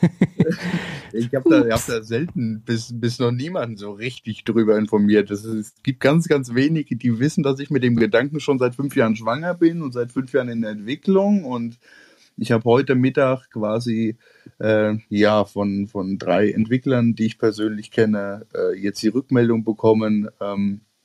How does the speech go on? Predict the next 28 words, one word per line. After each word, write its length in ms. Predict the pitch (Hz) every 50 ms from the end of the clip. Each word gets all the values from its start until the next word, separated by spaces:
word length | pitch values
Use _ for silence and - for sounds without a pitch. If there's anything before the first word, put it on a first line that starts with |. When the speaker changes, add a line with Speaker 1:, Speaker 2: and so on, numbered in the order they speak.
| _ -
Speaker 2:
ja, 320 | 104 110 117 104 90 90 -
dass 240 | - 104 104 - -
das 220 | 127 120 120 -
ganze 280 | - 113 117 127 127 135
Konzept 440 | - 135 127 123 - 131 135 - -
genauso 500 | 139 123 120 110 113 123 123 123 117 113
passt 440 | 120 - 123 165 220 - - _
und 180 | - 127 120 110
dass 120 | 110 113
ich 120 | 123 123 -
total 380 | - 127 120 - 123 123 135
eine 120 | 143 127 117
Klatsche 500 | - - 127 131 151 - - - 160 147
hab 240 | 160 180 - - -
und 120 | 123 117
eine 160 | 117 117 110
Macke 580 | 113 113 120 143 - - 190 175 170 170 170 165
und 240 | - 120 117 120 117
total 380 | 110 107 - - 107 110 113
bescheuert 520 | 104 123 123 - 123 135 151 165 170 170 -
bin. 220 | 170 170 175 175
Also 240 | 143 113 110 110 104
ich 280 | - - - _ -
hab 120 | 117 117 123
mir 80 | 131
heute 220 | 120 123 120 113 -
alles 260 | 120 135 156 165 -
angehört, 580 | - 170 170 170 160 170 175 190 208 220 -